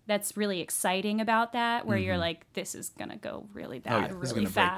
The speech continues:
Speaker 1: fast,"
Speaker 2: in a
Speaker 1: and you
Speaker 2: serious way.
Speaker 1: start seeing all the things come unhinged. Um, but like I said, at the end of the play, you know, everybody's dead except for a girl who's dressed up like a sailor and the baritone with legs and
Speaker 2: Well,
Speaker 1: the
Speaker 2: and,
Speaker 1: cop.
Speaker 2: uh, and Toby's still alive.
Speaker 1: And Toby. Well,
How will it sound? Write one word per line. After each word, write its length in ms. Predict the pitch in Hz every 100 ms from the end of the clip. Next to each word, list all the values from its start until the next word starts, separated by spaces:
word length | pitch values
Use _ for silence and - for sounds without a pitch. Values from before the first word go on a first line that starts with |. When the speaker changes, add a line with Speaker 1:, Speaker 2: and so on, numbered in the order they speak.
| 214
Speaker 1:
fast," 120 | 175
Speaker 2:
in 40 |
a 40 | 214
Speaker 1:
and 80 | 226
you 40 | 233
Speaker 2:
serious 100 | 214
way. 40 |
Speaker 1:
start 220 | - 226 220
seeing 440 | - 208 190 180
all 300 | 175 175 180
the 240 | 180 170 -
things 340 | - 202 185 185
come 200 | 196 180
unhinged. 720 | 170 180 180 170 175 - - - - - -
Um, 420 | - 185 175 175 - _ -
but 200 | 190 -
like 160 | 202
I 60 | 202
said, 200 | 196 220
at 80 | 165
the 100 | 185
end 120 | 190
of 60 | 180
the 60 |
play, 280 | 180 226 196
you 140 | 175 175
know, 300 | 165 170 - _ _ _ _ _
everybody's 580 | 196 190 196 190 180 175
dead 320 | - 208 180
except 320 | 170 - 190 -
for 380 | 180 175 170 -
a 80 | 180
girl 360 | 170 180 180 180
who's 160 | 190 175
dressed 260 | 185 175
up 140 | 185 180
like 160 | 185
a 40 | 160
sailor 600 | - 196 190 175 170 -
and 300 | 170 165 170
the 60 | 170
baritone 480 | 170 175 180 170
with 160 | 160 -
legs 480 | 202 180 180 196 - - - - - -
and 140 | -
Speaker 2:
Well, 20 |
Speaker 1:
the 80 | 117
Speaker 2:
and, 100 | 120
Speaker 1:
cop. 260 | 117 110 87
Speaker 2:
uh, 40 |
and 240 | 107 117 -
Toby's 320 | 151 185 -
still 160 | -
alive. 180 | 80 73 -
Speaker 1:
And 180 | 247 254
Toby. 500 | 262 302 208 185 202 -
Well, 300 | 254 214